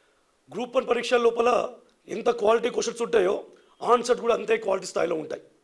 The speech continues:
ఒక క్వశ్చన్కి, ఒక ప్రశ్నకి అనేక కోణాల్లో జవాబు రాయవచ్చు. ఒకే ప్రశ్నకి పది కోణాల నుంచి, పది కోణాల నుంచి జవాబు రాయవచ్చు. ఆ పది కోణాలని అర్థం చేసుకునే వ్యక్తి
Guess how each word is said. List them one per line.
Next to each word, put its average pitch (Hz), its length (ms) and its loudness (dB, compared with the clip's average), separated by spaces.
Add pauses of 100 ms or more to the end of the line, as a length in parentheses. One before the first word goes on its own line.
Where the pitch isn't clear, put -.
(680)
ఒక 247 120 0
క్వశ్చన్కి, 247 460 4
ఒక - 160 0
ప్రశ్నకి 233 480 -2 (640)
అనేక 269 300 0
కోణాల్లో 247 500 4 (420)
జవాబు 214 300 4
రాయవచ్చు. - 400 2 (1300)
ఒకే 262 200 4
ప్రశ్నకి 254 420 6
పది 214 240 -2
కోణాల 247 280 4
నుంచి, 233 240 0 (280)
పది 202 180 -4
కోణాల 233 380 2
నుంచి 226 440 -4 (260)
జవాబు 233 300 6
రాయవచ్చు. 220 420 4 (400)
ఆ - 80 2
పది 190 280 -2
కోణాలని 240 600 4
అర్థం - 440 -2
చేసుకునే 214 440 -4
వ్యక్తి 180 360 -4